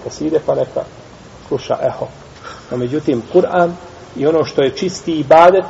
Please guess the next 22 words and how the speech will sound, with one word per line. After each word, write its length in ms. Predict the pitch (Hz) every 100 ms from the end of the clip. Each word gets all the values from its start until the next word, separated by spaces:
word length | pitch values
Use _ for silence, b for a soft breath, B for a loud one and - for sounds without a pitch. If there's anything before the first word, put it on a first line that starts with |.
| - - - - - -
to 100 | 127
ne 100 | 135
treba 260 | 151 143
da 100 | 123
se 160 | - 131
radi, 260 | 143 156
jer 100 | 160 -
time 200 | 185 156
se 160 | - 135
mijenja 340 | 139 139 139 - - - - - - - - - - - - - -
značenje 600 | 135 143 151 160 151 143
i 40 | 127
dodaju 280 | 139 139 117
se 140 | 123
riječi 280 | 131 143 -
koje 160 | 123 117
nisu 320 | 127 - - - -
u 80 | 131
osnovi 380 | - 143 123 -
od 100 | 123 123 - - - - - - - - - - - - -
tog 160 | 127 113 147
ibadeta. 500 | 135 135 123 -